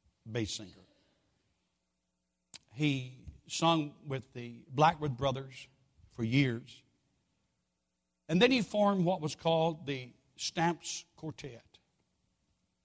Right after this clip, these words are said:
And for years, they sung.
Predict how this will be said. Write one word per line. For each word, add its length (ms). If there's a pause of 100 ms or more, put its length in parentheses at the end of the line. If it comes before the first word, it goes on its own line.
(680)
And 480 (1000)
for 100
years, 840 (400)
they 160
sung. 420